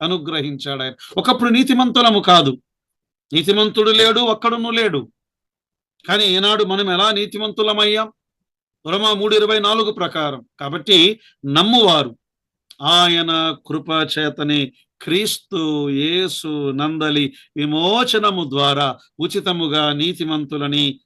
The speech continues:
తీర్చబడుచున్నారు. దేవుని ప్రేమ ఎంత గొప్ప ప్రేమ, ప్రియులరా! ఆయన యాకోబు దేవా అని పిలువబడితే చాలు, ఆయన పాపుల దేవా అని పిలువబడితే చాలు. కానీ నిన్ను నన్ను అభాగ్యులం,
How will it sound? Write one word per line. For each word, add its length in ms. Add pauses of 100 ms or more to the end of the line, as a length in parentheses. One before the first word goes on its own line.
(120)
తీర్చబడుచున్నారు. 1200 (840)
దేవుని 380
ప్రేమ 240
ఎంత 180
గొప్ప 280
ప్రేమ, 300
ప్రియులరా! 380 (1300)
ఆయన 80
యాకోబు 520
దేవా 380
అని 120
పిలువబడితే 680 (100)
చాలు, 340 (1080)
ఆయన 140
పాపుల 440
దేవా 380
అని 100
పిలువబడితే 600
చాలు. 440 (200)
కానీ 180
నిన్ను 280
నన్ను 460 (540)
అభాగ్యులం, 600